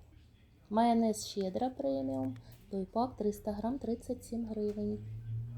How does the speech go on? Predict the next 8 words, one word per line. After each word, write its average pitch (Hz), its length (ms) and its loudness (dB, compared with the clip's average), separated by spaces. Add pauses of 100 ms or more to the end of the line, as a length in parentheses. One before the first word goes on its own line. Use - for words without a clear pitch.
(1600)
Майонез 220 500 4
столовий 277 580 4
Оліс, 254 440 4
п'ятсот 226 600 0
шістдесят 202 680 -6
грам, 233 260 -2
п'ятдесят 208 640 -4
вісім. 208 540 -4